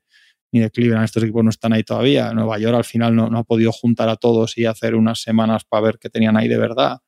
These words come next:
Indiana ha empeorado con, con el empeoramiento, digamos, de, de Haliburton con respecto, pues es que al final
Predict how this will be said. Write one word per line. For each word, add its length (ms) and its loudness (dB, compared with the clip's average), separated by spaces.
Indiana 420 0
ha 20 2
empeorado 640 0
con, 1160 0
con 180 -2
el 120 0
empeoramiento, 800 0
digamos, 400 0
de, 80 0
de 120 0
Haliburton 480 2
con 100 0
respecto, 320 -4
pues 220 -10
es 100 -20
que 100 -6
al 60 -4
final 340 0